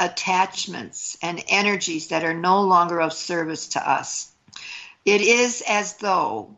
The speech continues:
during this eclipse, our soul will step in and sweep away all of the things that are holding us back from evolving into who we are meant to become in twenty twenty and beyond.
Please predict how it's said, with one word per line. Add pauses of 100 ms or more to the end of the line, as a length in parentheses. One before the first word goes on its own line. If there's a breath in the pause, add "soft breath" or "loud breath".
(120)
during
this
eclipse,
our
soul
will
step
in
and
sweep
away (380 loud breath)
all
of
the
things
that
are
holding
us
back
from
evolving
into
who (340 loud breath)
we
are
meant
to
become
in
twenty
twenty (400 loud breath)
and
beyond.